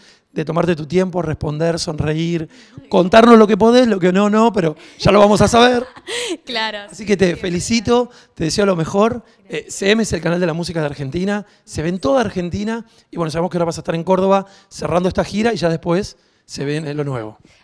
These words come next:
Speaker 2: Así es, siempre. Gracias por, por recibirme, por apoyarme en cada paso que doy desde que soy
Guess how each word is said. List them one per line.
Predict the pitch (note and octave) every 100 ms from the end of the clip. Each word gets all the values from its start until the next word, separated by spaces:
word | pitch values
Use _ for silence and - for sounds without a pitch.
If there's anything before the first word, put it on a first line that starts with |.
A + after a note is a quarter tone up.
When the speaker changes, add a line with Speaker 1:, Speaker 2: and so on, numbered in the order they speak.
| -
Speaker 2:
Así | F#3+ G#3+ G3
es, | F3+
siempre. | - G#3+ G3+ G3 F#3+ F3+
Gracias | G3 G3+ G3+
por, | G3+ G3 F#3
por | F#3+
recibirme, | F#3+ - G#3 A3+ A3+ G#3
por | F#3+
apoyarme | F#3+ F#3+ F#3+ G#3 G#3+
en | G3+
cada | G#3 G#3+ G#3
paso | G#3 G#3+
que | G3 F#3+
doy | G3+ G#3
desde | G3+ G3 G3
que | G3
soy | G#3 G3+ G3+